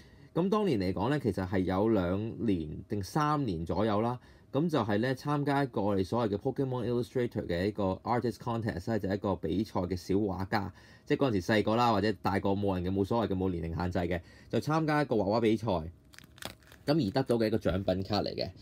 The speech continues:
咁當年嚟講都係半 lucky draw 形式嘅，即係唔係話你參加咗就會有啦。咁你攞獎之後呢，仲要睇下有冇餘下，有冇數量啦，先會俾嘅。而當時呢，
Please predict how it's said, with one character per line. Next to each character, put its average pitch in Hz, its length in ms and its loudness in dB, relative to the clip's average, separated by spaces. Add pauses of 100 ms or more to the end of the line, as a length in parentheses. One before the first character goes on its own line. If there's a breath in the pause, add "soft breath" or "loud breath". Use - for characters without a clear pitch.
(260 loud breath)
咁 165 160 2
當 202 160 6
年 117 160 2
嚟 90 100 0
講 101 220 2
都 156 80 4
係 127 120 6
半 120 320 2
lucky 131 200 0
draw 123 260 4
形 73 120 -4
式 110 140 -2
嘅， 85 200 -2
即 147 120 0
係 135 80 4
唔 92 80 -2
係 85 120 0
話 90 140 2
你 101 40 2
參 123 300 -2
加 120 180 2
咗 101 200 0
就 104 100 0
會 90 140 0
有 87 160 0
啦。 110 240 2
咁 113 40 -2
你 104 140 2
攞 95 240 0
獎 98 300 -2
之 117 120 0
後 101 60 0
呢， 104 80 0
仲 92 160 -4
要 90 80 -2
睇 - 60 -6
下 101 160 2
有 98 100 0
冇 87 320 -2 (140)
餘 87 400 0
下， 92 200 -2
有 92 60 0
冇 98 140 0
數 98 260 2
量 87 200 6
啦， 117 140 -2 (300 loud breath)
先 135 200 -2
會 107 120 0
俾 82 280 -2
嘅。 85 180 -4 (360 loud breath)
而 117 120 0
當 190 220 2
時 104 180 -4
呢， 127 180 2